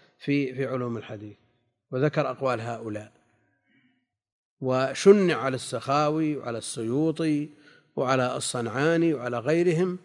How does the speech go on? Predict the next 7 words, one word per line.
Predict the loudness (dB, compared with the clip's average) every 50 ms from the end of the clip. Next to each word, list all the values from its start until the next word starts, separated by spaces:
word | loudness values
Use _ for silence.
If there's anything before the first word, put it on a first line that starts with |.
| _ _ _ _ _ _ _ _ _ _ _ _ -4
لما | -2 2 2 2 2 4 2
أكثروا | 0 0 2 0 2 2 2 2
من | 2 0
ذكر | 2 0 -2 0 0 -4 -4
أقوال | -4 -6 -6 -4 -4 -2 -2 -4
هؤلاء | -4 -6 -6 -6 -6 -6 -4 -4 -4 -4 -4
المتكلمين. | -6 -8 -8 -8 -10 -10 -10 -8 -10 -8 -8 -8 -8 -8 -8 -8 -10 -12 -16